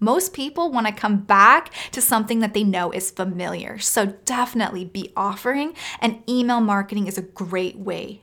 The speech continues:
to do that. All right, the last benefit of email marketing that I'm gonna share today, because honestly, there are so many ways that email marketing can benefit you, but there are way too many to share just here in this episode. So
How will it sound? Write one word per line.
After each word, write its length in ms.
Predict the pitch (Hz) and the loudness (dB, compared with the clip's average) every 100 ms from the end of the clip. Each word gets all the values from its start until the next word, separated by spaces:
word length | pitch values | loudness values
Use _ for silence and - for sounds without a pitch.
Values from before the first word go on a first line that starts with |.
| - | -6
to 100 | 190 | -6
do 280 | 190 - - | -6 -10 -8
that. 300 | - - - _ - - - - - | -8 -8 -14 _ -20 -20 -18 -12 8
All 80 | 247 | 8
right, 220 | 226 226 | 8 6
the 80 | 233 | 2
last 480 | 247 262 359 381 220 | 8 8 8 4 2
benefit 340 | 202 196 202 | 2 2 0
of 140 | 214 | -2
email 260 | - 226 208 | 0 0 2
marketing 440 | 202 196 202 190 | 4 2 0 -2
that 80 | 196 | 0
I'm 100 | 220 | 0
gonna 180 | 220 220 | 0 -2
share 220 | - 208 | 0 0
today, 340 | 208 202 - 202 | 0 -2 -2 -4
because 540 | 233 202 214 208 - _ _ | -4 0 2 0 -8 _ _
honestly, 400 | 233 247 247 196 | 4 4 4 0
there 120 | - | -2
are 80 | - | -2
so 360 | 202 - 220 214 | -2 2 4 4
many 200 | 220 220 | 2 0
ways 360 | 196 196 214 | 0 2 2
that 280 | 220 202 196 - - | 4 4 4 0 -2
email 220 | 214 208 | 2 4
marketing 340 | 202 202 208 | 4 2 0
can 120 | 202 202 | 0 0
benefit 380 | 196 202 220 | 0 0 -4
you, 460 | - 226 226 214 202 | -4 0 0 -2 4
but 360 | 226 208 202 - - | 6 8 6 2 -4
there 240 | 196 190 185 | -2 0 0
are 260 | 185 185 | 0 -2
way 220 | 196 180 | -4 -6
too 160 | 180 196 | -6 -4
many 180 | 185 165 | -4 -4
to 80 | 196 | -4
share 400 | - 190 - - | 0 -2 -2 -6
just 300 | 208 233 226 | 4 4 4
here 180 | - 196 | 2 2
in 140 | - 202 | 2 2
this 180 | 226 - | 2 4
episode. 440 | 208 226 294 269 - - - | 4 6 6 6 4 -6 0
So 280 | - 262 | 8 10